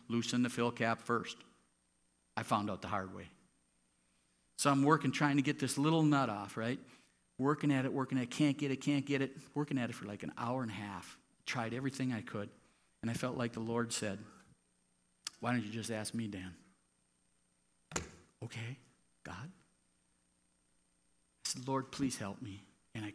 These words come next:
cranked on it one last time, and all of a sudden I heard a crack, and it came loose.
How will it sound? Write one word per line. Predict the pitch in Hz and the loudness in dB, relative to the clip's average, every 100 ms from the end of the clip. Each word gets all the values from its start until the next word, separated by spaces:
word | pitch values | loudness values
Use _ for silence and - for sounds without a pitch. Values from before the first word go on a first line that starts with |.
| - | -8
cranked | - 160 160 156 | 2 4 4 4
on | 143 | 0
it | 143 | 2
one | 135 | 2
last | 135 131 | 2 0
time, | 135 127 | 0 2
and | 120 | 2
all | |
of | 120 | 0
a | |
sudden | 127 | -2
I | 117 | -2
heard | - | -6
a | - - _ _ _ _ - | -10 -20 _ _ _ _ 0
crack, | - - - - - - _ _ _ | 6 8 8 4 -16 -20 _ _ _
and | 123 | -4
it | 120 | -2
came | 123 113 | -2 -2
loose. | 110 101 - | -2 -4 -10